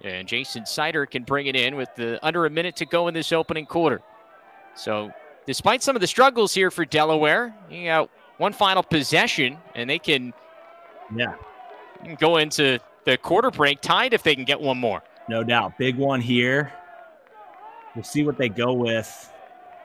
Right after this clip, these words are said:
Speaker 2: Maybe attacking from this kinda high wing angle. And s-, they've had success, I think, just kicking the ball through X with J P Ward, and then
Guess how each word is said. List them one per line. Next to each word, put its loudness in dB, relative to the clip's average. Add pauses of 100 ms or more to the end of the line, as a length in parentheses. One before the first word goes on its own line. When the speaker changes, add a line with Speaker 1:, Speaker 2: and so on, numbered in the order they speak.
(600)
Speaker 2:
Maybe 0
attacking 0
from 0
this -2
kinda 0
high 2
wing 0
angle. -2 (2250)
And -6
s-, -10
they've 0
had 2
success, -2
I -2
think, -6
just -6 (240)
kicking 0
the -2
ball 2
through -2
X -2
with -10
J -4
P -4
Ward, -2
and -4
then -10